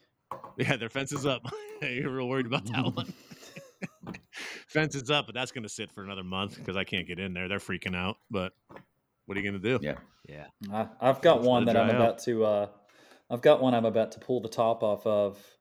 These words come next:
Speaker 4: and it's got a finished basement underneath. So we're watching the
Speaker 2: Hmm.
Speaker 4: weather. Like, you know, you don't wanna start pulling the roof off the <laughs> house and then it rains for a
Speaker 1: Wow.
Speaker 4: week, obviously. So
Speaker 1: Not worth it.
Speaker 4: it's, yeah.
Speaker 3: So Minetti,
Speaker 4: Yeah.
Speaker 3: what's
Speaker 1: Uh,
Speaker 3: new and exciting for Minetti Custom Homes? What do you got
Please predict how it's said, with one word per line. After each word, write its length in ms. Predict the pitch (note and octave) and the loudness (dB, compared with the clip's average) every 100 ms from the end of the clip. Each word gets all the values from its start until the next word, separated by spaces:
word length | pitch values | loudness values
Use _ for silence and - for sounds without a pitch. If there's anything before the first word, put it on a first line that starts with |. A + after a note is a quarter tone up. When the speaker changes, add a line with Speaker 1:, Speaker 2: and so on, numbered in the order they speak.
| _ | _
Speaker 4:
and 180 | A#2 G#2+ | -6 -4
it's 140 | G2+ - | -4 -2
got 140 | A2 | -2
a 40 | |
finished 360 | - A2+ A2 - | 0 -2 -2 -2
basement 400 | G#2+ A2 A#2 A2 | -2 -2 -2 -4
underneath. 520 | G#2 G#2 A2 G#2+ G#2 | -2 -2 -2 -4 -6
So 200 | - F#2+ | -6 -4
we're 140 | G2+ A2+ | -2 0
watching 340 | A2 G#2 G#2+ | 0 0 0
the 80 | G2 | 0
Speaker 2:
Hmm. 60 | |
Speaker 4:
weather. 300 | G#2+ G#2+ F#2+ | 0 -2 -2
Like, 260 | G2 F#2+ - _ _ _ _ _ _ - | -4 -6 -10 _ _ _ _ _ _ -6
you 100 | A#2+ | -2
know, 260 | G#2+ G2 - - | 0 -2 -6 -14
you 180 | A2 B2 | -4 2
don't 140 | C3 | 4
wanna 120 | C3+ | 4
start 300 | A#2 C#3+ C#3 | 4 6 6
pulling 280 | - C#3 C3 | 4 2 4
the 140 | G#2+ - | 2 -2
roof 340 | A2+ C3 C#3+ C#3+ | -4 0 2 6
off 220 | A#2 - | 6 4
the 100 | A#2+ | 0
<laughs> 180 | - B2+ D3 | 2 4 4
house 300 | C#3+ - C#3+ | 2 0 -2
and 120 | C3 | 0
then 80 | C3+ | 0
it 140 | A#2+ | 0
rains 340 | B2+ B2 B2+ | 2 2 2
for 200 | - A2+ | -4 -4
a 60 | A2 | -2
Speaker 1:
Wow. 80 | G#2+ A#2 | 0 -2
Speaker 4:
week, 120 | A2 | -2
obviously. 640 | A2 G#2+ A2+ G#2+ - A2 A#2+ _ - - - - | -4 -4 -6 -14 -12 -12 -12 _ -20 -20 -20 -10
So 400 | - A#2 G#2+ G2+ | 2 4 4 2
Speaker 1:
Not 180 | F2+ | -2
worth 240 | F2 A2+ A2 | -4 -4 -4
it. 40 | |
Speaker 4:
it's, 180 | - - - - - - - _ | -10 -12 -18 -18 -18 -20 -20 _
yeah. 200 | A2+ G#2+ - - - | -2 -2 -4 -14 -6
Speaker 3:
So 180 | - E3+ | 0 2
Minetti, 380 | F3 G3+ F#3+ | 4 6 6
Speaker 4:
Yeah. 140 | B2+ A2 | 4 4
Speaker 3:
what's 240 | D3+ G3+ | 2 4
Speaker 1:
Uh, 40 | C3 | 4
Speaker 3:
new 260 | F#3+ G3+ F#3+ | 4 4 4
and 120 | F3+ | 2
exciting 580 | E3 - F3+ F3+ D3 A#2+ | -2 0 2 2 0 -2
for 140 | C3+ | -4
Minetti 380 | C3 C3+ C#3 C3+ | -2 -2 -2 -2
Custom 360 | C#3 B2+ D3 A#2+ | -2 -2 -2 -2
Homes? 500 | C3 A2+ F#2+ - - | 0 0 -4 -10 -10
What 100 | B2+ | -6
do 80 | C3 | -4
you 80 | C3+ | -2
got 160 | B2+ | -2